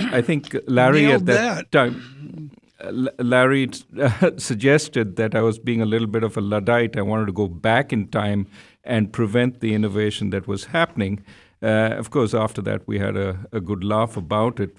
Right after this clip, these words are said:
Speaker 1: Uh, um, you know, uh, predictions, uh, um, are, are really hard to make, and, uh, sometimes they, they, they do come out. But I,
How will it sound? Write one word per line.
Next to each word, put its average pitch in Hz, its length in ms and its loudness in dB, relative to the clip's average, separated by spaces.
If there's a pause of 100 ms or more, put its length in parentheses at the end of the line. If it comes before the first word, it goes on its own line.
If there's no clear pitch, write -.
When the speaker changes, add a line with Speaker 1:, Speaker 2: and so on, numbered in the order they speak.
Speaker 1:
Uh, 98 680 -4
um, 95 480 -6 (240)
you 127 160 -2
know, 104 180 0 (400)
uh, 156 180 4 (380)
predictions, 180 840 2
uh, 127 580 6
um, 110 440 4 (300)
are, 117 300 2
are 117 180 4
really 135 380 2
hard 117 320 0
to 117 80 -4
make, 117 360 0
and, 101 200 -2
uh, 104 200 -6
sometimes 127 560 -4
they, 113 320 -2
they, 107 300 -10
they 110 220 -6
do 127 160 -4
come 110 260 -4
out. 113 280 -6
But 101 100 -6
I, 104 160 -6